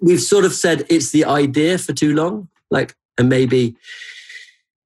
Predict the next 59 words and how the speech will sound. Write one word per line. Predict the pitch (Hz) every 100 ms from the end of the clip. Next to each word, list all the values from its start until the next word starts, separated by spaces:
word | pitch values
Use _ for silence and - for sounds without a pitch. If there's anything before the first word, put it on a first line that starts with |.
| _
I | 135
mean, | 160
I | 156
spent | 185 160
a |
lot | 165 165 127
of | 131
time | 156 143
in | 139
the, | 131
in | 139
the | 135
nineties | 143 143 131 113
where | 147 147
we | 160
didn't | 131
care | - 135 131
about | 113 104
what | 107 117
the, | 104 143 135
we | 156
made | 147 131
scruffy | - - 160 127 139
advertising, | 131 123 123 123 113 101 110 98 101
eh, | 110 - -
it, | - - -
because | 147 143
it | 143
was | 156
all | 160
about | 147
the | 143 139
idea. | 135 165 151 101
You | 98 113
know, | 104
it | 101
didn't | 135 127 127
matter | 139 120 - 101 104
about, | 110 104 - _ -
you, | 127 131 330 _ 131 _ _
you, | 147 127 120
you | 123
know, | 98
the | 107
craft. | 113 113 120
And | 131
I, |
th-, | 123 -
I | 123
think | 143 135
that | - - -
that's, | 120 - - 190 -
that, | 127 _ _ _ _ _ _ _ _ 135
I'd | 139
like | 151 120
to | 123
think | 123
that's | 110 -
changing. | 123 110 98 95 -